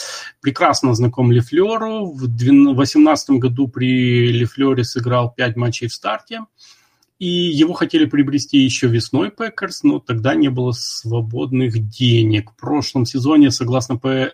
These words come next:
П Ф Ф, играл правого текла во всех матчах, не допустил ни одного сека через себя. Хитов одиннадцать, Харрис пятнадцать, двадцать третий по эффективности на блоке при пасовой игре. Для сравнения, игравшие в Green Bay Вагнер двадцать пятый,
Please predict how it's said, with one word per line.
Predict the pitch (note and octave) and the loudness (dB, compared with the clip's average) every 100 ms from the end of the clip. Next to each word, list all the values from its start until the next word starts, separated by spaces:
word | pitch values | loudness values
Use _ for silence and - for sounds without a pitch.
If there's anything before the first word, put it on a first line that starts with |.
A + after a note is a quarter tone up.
| _ - | _ -4
П | B2+ | -4
Ф | A#2+ C#3 | -2 -2
Ф, | A#2+ - - - - - | -2 -6 -20 -20 -14 -6
играл | A#2+ C#3+ B2 | 0 2 2
правого | - C3+ B2 B2 B2 | 2 0 2 0 0
текла | F3 - G#3 | -4 -4 -6
во | |
всех | G#3 G#3+ G3 | -6 -8 -6
матчах, | G#3 G#3 D3+ | -6 -4 2
не | D3 D3+ | 4 4
допустил | D3 - C#3+ - C#3+ | 2 -2 -4 0 2
ни | C3 | 2
одного | B2 B2 A#2+ | 2 0 -2
сека | A#2+ F#3+ G3+ - A#3 - _ - - _ - | -4 -6 -4 -4 -4 -6 _ -20 -20 _ -6
через | F#3+ F#3 - | -4 -4 -6
себя. | F#3+ E3 F#3 F3+ F3 | -6 -2 2 2 2
Хитов | - C3 D#3+ C3 | -2 0 4 4
одиннадцать, | B2 D#4 C3+ - A#2 - | 6 6 6 4 -2 0
Харрис | C#3 B2 A#2+ | 2 2 0
пятнадцать, | - A#2+ F#3+ G3+ C#3+ | -4 -2 -2 -2 -4
двадцать | A#2+ D3+ - - | -2 -4 -6 -10
третий | F3+ D#3 | -8 -6
по | - C3+ | 0 0
эффективности | B2+ A#2+ - D#3+ D3+ - | 0 -4 -2 0 0 2
на | C#3+ A#2+ | 2 2
блоке | A2+ A#2+ D3 D3+ | 0 -2 -2 -6
при | - | -6
пасовой | A#2+ C#3 - C3 B2+ | -4 -4 -4 -2 -2
игре. | A#2+ A#2 A2 | 0 0 0
Для | A2+ | -2
сравнения, | A#2+ B2+ B2+ C#3+ B2+ A#2+ | -4 0 2 4 4 2
игравшие | A#2+ B2+ A#2+ C3 B2+ B2+ B2 A#2+ | 2 0 -2 -4 -4 -2 -2 -2
в | G#2 A#2 A#2+ | -4 -2 -2
Green | A2 A#2 A#2+ | -2 -2 0
Bay | B2 A#2 | 2 2
Вагнер | A#2+ A2 A#2 | 2 0 -2
двадцать | G#2+ A#2+ - | -4 -6 -6
пятый, | - A3 - A3 | -4 -4 -6 -12